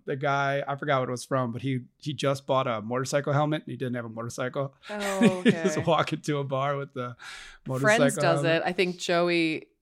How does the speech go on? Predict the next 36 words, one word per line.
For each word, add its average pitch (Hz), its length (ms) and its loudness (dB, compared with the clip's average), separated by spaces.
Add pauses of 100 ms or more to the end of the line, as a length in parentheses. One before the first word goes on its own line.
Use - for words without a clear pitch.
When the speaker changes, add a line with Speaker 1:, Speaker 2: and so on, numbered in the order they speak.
(340)
Speaker 2:
pretends 170 380 -2
he 170 80 -4
has 151 140 -2
a 160 60 -8
car, 143 300 0
one 156 140 -2
of 160 40 -4
the 156 60 -4
characters, 151 380 -4
and 160 80 -6
he 165 80 -4
has, 151 180 0
like, 135 120 0
a 127 40 -4
Speaker 1:
Yeah. 123 60 -8
Speaker 2:
Ferrari 151 480 0
hat 147 300 2
and - 80 -8
a - 20 -8
Ferrari 147 460 0
jacket, 147 560 2
and 160 120 -4
it's 143 200 -2
like, 170 160 -2
Speaker 1:
<laughs> 185 100 0
Speaker 2:
okay. 160 720 -2 (640)
I 311 100 6
mean, 311 200 4
listen, 156 500 0 (500)
I 196 840 4
don't 170 200 0
think 175 140 -6
either 156 260 -4
of 139 80 -4
us 147 200 -4
are 156 180 -4